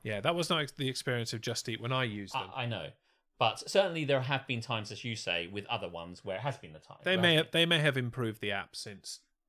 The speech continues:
Speaker 1: the, you know, the halcyon days of twenty twenty when they <laughs> fucked me over like cunts.
Speaker 2: Um,
Speaker 1: Mm.
Speaker 2: T L D R, I confused my driver for both the owner of the company and several <laughs> staff at the restaurant.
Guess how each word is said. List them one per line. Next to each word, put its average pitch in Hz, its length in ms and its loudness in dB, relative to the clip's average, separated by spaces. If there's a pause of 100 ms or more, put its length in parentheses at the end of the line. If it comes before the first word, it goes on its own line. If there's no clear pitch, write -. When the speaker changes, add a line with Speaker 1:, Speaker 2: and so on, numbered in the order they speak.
(140)
Speaker 1:
the, 104 260 -6
you 107 100 -12
know, 98 280 -10
the 110 100 -8
halcyon 113 380 -4
days 101 200 -6
of 110 60 -12
twenty 107 320 -10
twenty 98 380 -10
when 98 180 -12
they 196 160 -14
<laughs> 294 360 -6
fucked - 380 12
me 175 200 6
over 139 540 6 (540)
like 107 240 -16
cunts. - 640 -8 (460)
Speaker 2:
Um, 101 500 -2 (1700)
Speaker 1:
Mm. 117 60 -8
Speaker 2:
T 156 100 4
L 143 120 8
D 131 120 6
R, 113 180 6
I 113 60 2
confused 180 440 2
my 175 140 4
driver 131 360 6
for 117 120 -4
both 117 280 4
the 120 160 -2
owner 147 260 0
of 120 100 -4
the 120 60 -10
company 110 460 -4 (340)
and 135 160 4
several 165 380 8
<laughs> 403 40 8
staff 151 280 8
at 160 60 0
the 143 100 2
restaurant. 127 460 2